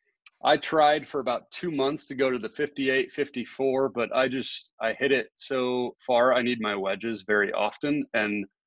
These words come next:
my touch is about zero, so I couldn't finesse a fifty-eight, and I couldn't finesse a fifty-four, or I couldn't step on a fifty-four. So, uh, sixty, fifty-six,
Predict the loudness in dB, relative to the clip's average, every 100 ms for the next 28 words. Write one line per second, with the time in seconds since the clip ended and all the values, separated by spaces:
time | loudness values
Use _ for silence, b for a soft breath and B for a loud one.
0 | _ 0 0 2 2 2 -4 -4 -2 0
1 | 0 -4 -2 2 6 6 4 2 2 4
2 | 2 0 0 0 -2 -4 0 2 0 -2
3 | -6 0 0 2 2 2 0 -4 -4 -2
4 | -2 -2 -4 0 -2 -4 -8 -8 -8 -8
5 | -2 0 0 -4 _ _ _ _ _ _
6 | 2 2 2 0 0 -2 -6 -4 2 2
7 | 4 0 0 -6 -8 -8 -6 -2 -2 -2
8 | -6 -4 -2 -2 -6 _ _ _ _ -8
9 | -4 -2 -2 -6 -6 -4 -4 -4 -6 -6
10 | -12 -8 -8 -6 -6 -4 -4 -6 -18